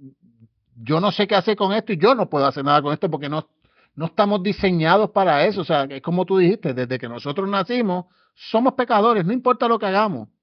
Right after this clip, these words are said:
Y yo, pues, se las entregué a él y, y, y, y es cómico porque yo estaba haciéndome chiquito en la silla, así escuchando a esta persona y de repente es como que, "Ay, Señor, no estoy loco". O sea, en realidad esto es lo que tú quieres que nosotros hagamos.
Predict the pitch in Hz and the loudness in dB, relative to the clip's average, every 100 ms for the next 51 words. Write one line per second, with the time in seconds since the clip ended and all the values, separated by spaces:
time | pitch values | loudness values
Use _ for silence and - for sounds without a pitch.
0 | _ _ 151 151 156 240 254 226 196 170 | _ _ -8 0 4 4 4 0 2 2
1 | 160 156 156 151 196 220 277 311 320 - | 2 0 -2 0 2 4 4 2 -2 -8
2 | _ _ 147 143 147 151 151 143 139 160 | _ _ -6 -6 -4 -2 -2 -2 -6 -6
3 | 156 143 139 135 165 - 208 285 302 196 | -4 -4 -6 -4 -4 0 2 2 0 0
4 | 175 160 151 147 - - _ 156 156 180 | 0 -2 -6 -6 -12 -20 _ -8 0 2
5 | 185 170 160 170 185 196 190 196 196 190 | 2 0 -4 0 2 2 2 2 4 4
6 | 165 190 190 180 175 175 190 190 180 175 | 4 4 2 2 0 0 0 2 2 0
7 | 175 196 180 160 170 175 175 165 143 123 | 0 2 2 2 0 -2 -2 -4 -4 -8
8 | _ _ - 135 151 135 131 113 131 131 | _ _ -12 -4 -2 -4 -6 -6 -4 -4
9 | 123 131 165 139 139 147 123 123 147 131 | -4 -6 -2 2 2 2 -2 -6 -4 -2
10 | 127 123 120 135 151 - 165 151 151 147 | -2 -2 0 2 2 2 2 2 -2 -2
11 | 139 156 151 139 131 139 147 139 147 262 | 0 0 0 -6 -6 -4 -2 0 0 -2